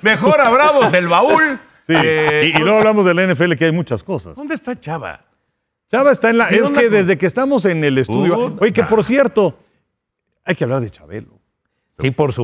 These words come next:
Speaker 3: supuesto.
Speaker 1: por supuesto que vamos a hablar de Chabelo.
Speaker 2: Sí, porque aquí,
Speaker 3: Ah, muchas
Speaker 2: en
Speaker 3: gracias.
Speaker 2: este espacio, aunque bueno,
Speaker 3: Gracias,
Speaker 2: ya cambió la
Speaker 3: chiquitín.
Speaker 2: configuración con el
Speaker 3: Gracias.
Speaker 2: título de ochenta y cinco que desapareció el estudio ya como tal, pero, ah,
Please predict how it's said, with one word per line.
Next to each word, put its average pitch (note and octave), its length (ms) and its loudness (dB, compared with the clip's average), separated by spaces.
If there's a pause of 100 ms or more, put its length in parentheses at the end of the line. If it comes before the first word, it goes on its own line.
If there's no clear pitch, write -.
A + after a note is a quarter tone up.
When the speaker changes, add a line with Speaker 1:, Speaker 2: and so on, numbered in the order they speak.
Speaker 3:
supuesto. D3 420 0
Speaker 1:
por A#2 100 0
supuesto F#3+ 280 -6
que G2+ 60 -10
vamos A#2 220 -12
a - 40 -16
hablar F2+ 180 -14
de D2+ 80 -20
Chabelo. - 360 -20
Speaker 2:
Sí, B2+ 360 -2
porque A#2 400 -2
aquí, A3 500 -2
Speaker 3:
Ah, A#2 60 0
muchas A2 220 -4
Speaker 2:
en G#2 80 -2
Speaker 3:
gracias. C#3+ 180 0
Speaker 2:
este D#3+ 140 -4
espacio, F3 300 -4
aunque B2+ 140 -6
bueno, C#3 180 -2
Speaker 3:
Gracias, D3 180 0
Speaker 2:
ya - 40 -6
cambió C#3 200 -2
la C#3 80 -2
Speaker 3:
chiquitín. G#2 100 -2
Speaker 2:
configuración G#2+ 520 -6
con G#2 160 -10
el E2+ 60 -12
Speaker 3:
Gracias. F#2+ 240 -4
Speaker 2:
título A#2+ 120 -4
de G#2 60 -4
ochenta F#2+ 280 -12
y F#2 40 -10
cinco A#2 280 -12
que G#2 80 -10
desapareció F2+ 420 -12
el G#2+ 60 -10
estudio G2 240 -8
ya F#2+ 40 -6
como G2 200 -10
tal, C#3+ 240 -6 (500)
pero, G#2 260 0
ah, - 120 -2